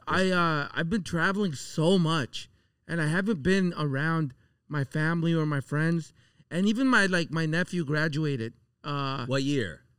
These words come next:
Speaker 1: grade nine, I believe.
Speaker 2: Okay.
Speaker 1: He graduated
Speaker 2: And
Speaker 1: gr-
Speaker 2: that, w-, and here that means ju-, is that
Speaker 1: Junior
Speaker 2: junior
Speaker 1: high.
Speaker 2: high?
Speaker 1: Yeah, you
Speaker 2: Okay.
Speaker 1: finished junior high.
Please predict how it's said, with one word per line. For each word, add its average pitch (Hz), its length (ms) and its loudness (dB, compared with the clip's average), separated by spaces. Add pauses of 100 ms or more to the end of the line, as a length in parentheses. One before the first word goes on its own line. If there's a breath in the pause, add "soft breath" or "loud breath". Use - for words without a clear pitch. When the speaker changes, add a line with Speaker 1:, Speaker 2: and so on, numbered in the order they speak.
Speaker 1:
grade 170 220 0
nine, 165 280 2
I 226 100 2
believe. 233 380 0
Speaker 2:
Okay. 107 460 -8
Speaker 1:
He 175 100 -4
graduated 170 440 0
Speaker 2:
And 156 80 2
Speaker 1:
gr- 160 80 0
Speaker 2:
that, 151 80 -2
w-, 143 200 -4
and 139 120 -2
here 160 220 -2
that 139 200 -2
means 131 380 -4
ju-, 120 220 -4
is 120 120 -4
that 127 140 -2
Speaker 1:
Junior 233 220 8
Speaker 2:
junior 170 120 6
Speaker 1:
high. 139 80 4
Speaker 2:
high? 143 280 -2 (100)
Speaker 1:
Yeah, 196 160 4
you 170 140 0
Speaker 2:
Okay. 90 80 -4
Speaker 1:
finished 185 280 -2
junior 180 300 0
high. 143 260 0